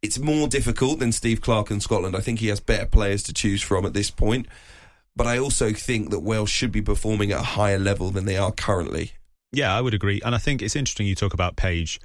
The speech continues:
Speaker 2: We're gonna talk about some, uh, managerial changes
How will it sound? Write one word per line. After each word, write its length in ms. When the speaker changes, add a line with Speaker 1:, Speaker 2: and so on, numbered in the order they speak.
Speaker 2:
We're 100
gonna 160
talk 240
about 280
some, 300
uh, 280
managerial 600
changes 580